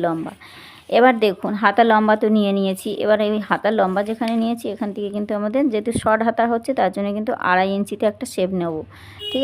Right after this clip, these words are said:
আছে? এই যে আড়াই ইঞ্চিটা আমি নিয়ে নিলাম এখান থেকে, আড়াই ইঞ্চিতে এদিক থেকে নিয়ে সমান একটা লাইন টেনে নেব, ঠিক আছে? লাইনটাকে সমান করে দেবো যাতে আমাদের বুঝতে সুবিধা হয় লাইনটা।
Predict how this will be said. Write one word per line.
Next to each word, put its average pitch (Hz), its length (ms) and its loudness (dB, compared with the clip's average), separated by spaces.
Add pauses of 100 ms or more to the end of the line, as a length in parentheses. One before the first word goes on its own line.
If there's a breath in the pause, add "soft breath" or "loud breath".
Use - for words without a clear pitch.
আছে? 226 220 0
এই 202 80 0
যে 214 60 6 (100)
আড়াই 196 260 4
ইঞ্চিটা 214 340 -2
আমি 208 160 -4
নিয়ে 190 160 -2
নিলাম 190 300 0
এখান 185 240 -6
থেকে, - 160 -10 (560 loud breath)
আড়াই 196 240 4
ইঞ্চিতে 214 300 -2 (120)
এদিক 208 200 -2
থেকে 226 240 -4
নিয়ে 214 140 -2 (140)
সমান 202 340 -2
একটা 214 220 -6
লাইন 185 280 -4
টেনে 175 280 -2
নেব, 156 120 -4 (540 loud breath)
ঠিক 277 220 -6
আছে? 233 180 -6
লাইনটাকে 226 300 -2 (100)
সমান 190 220 -2 (100)
করে 185 200 2
দেবো 180 140 -4
যাতে 208 280 -2 (500 loud breath)
আমাদের 226 220 0 (100)
বুঝতে 196 280 -4 (120)
সুবিধা 170 340 -4
হয় 151 140 -10 (500 loud breath)
লাইনটা। 180 340 -2